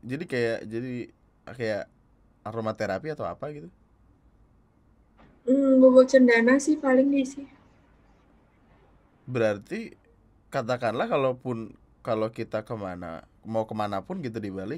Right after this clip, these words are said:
Speaker 1: kita akan nyium aroma yang sama?
Speaker 2: Eh, itu nggak terlalu tercium sih aromanya. Cuman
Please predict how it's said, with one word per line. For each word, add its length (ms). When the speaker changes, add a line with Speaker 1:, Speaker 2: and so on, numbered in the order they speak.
Speaker 1:
kita 220
akan 200
nyium 260
aroma 280
yang 100
sama? 260
Speaker 2:
Eh, 1300
itu 180
nggak 420
terlalu 300
tercium 400
sih 140
aromanya. 680
Cuman 280